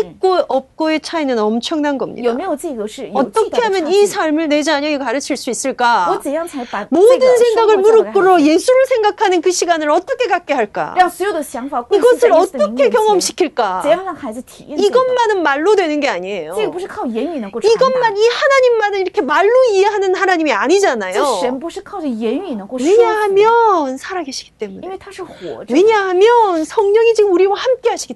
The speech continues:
Speaker 2: 因为
Speaker 1: 때문에.
Speaker 2: 圣灵与我们同在。
Speaker 1: 그냥 보여주는 거예요.
Speaker 2: 只是让他看见。
Speaker 1: 우리 아이들한테 그런 나를 주는 거예요.
Speaker 2: 让，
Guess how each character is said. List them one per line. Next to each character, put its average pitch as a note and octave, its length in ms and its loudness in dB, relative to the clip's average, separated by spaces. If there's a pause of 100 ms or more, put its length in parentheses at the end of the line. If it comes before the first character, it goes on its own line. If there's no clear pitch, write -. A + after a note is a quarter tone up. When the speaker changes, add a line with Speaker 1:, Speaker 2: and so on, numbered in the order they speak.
Speaker 2:
因 F#3+ 80 -8
为 F#4 160 -10
Speaker 1:
때문에. - 40 -6
Speaker 2:
圣 A4+ 240 -14
灵 C4 140 -6
与 - 20 -6
我 A#3+ 100 -8
们 E3 120 -14
同 - 260 -20
在。 G#3 120 -20 (120)
Speaker 1:
그냥 C4 180 -6
보여주는 A3+ 480 -6
거예요. - 180 -20 (200)
Speaker 2:
只 B3+ 100 -18
是 D#4 120 -14
让 E4 100 -10
他 D4 140 -10
看 - 280 -14
见。 - 200 -20 (500)
Speaker 1:
우리 A3+ 220 -4
아이들한테 A3 400 -4
그런 D4+ 320 -2
나를 A#3 260 -6
주는 A3+ 240 -10
거예요. - 200 -20 (220)
Speaker 2:
让， E4+ 240 -4